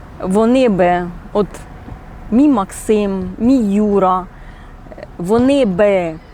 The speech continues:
вони патріоти, вони би будували, вони би, е,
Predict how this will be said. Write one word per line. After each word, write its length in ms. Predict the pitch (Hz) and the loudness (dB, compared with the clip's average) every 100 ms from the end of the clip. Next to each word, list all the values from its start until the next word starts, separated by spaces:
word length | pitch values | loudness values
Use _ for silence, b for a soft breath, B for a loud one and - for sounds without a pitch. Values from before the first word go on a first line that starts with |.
| - - - - - - - 165 - - - | -20 -20 -18 -18 -18 -16 -12 -14 -14 -20 -10
вони 260 | 190 240 277 | -2 0 2
патріоти, 840 | 254 - 226 208 180 170 - 165 160 175 | 0 -2 0 2 0 -2 -8 -10 -6 0
вони 180 | 240 | 2
би 120 | 269 269 | 4 4
будували, 840 | 226 226 240 190 185 180 180 180 202 - - | 2 2 2 4 4 4 0 -6 -10 -14 -6
вони 320 | 190 233 262 | 0 2 2
би, 280 | 226 247 233 B B B B B - | 2 0 0 B B B B B -8
е, 400 | 175 180 180 | -6 -4 -6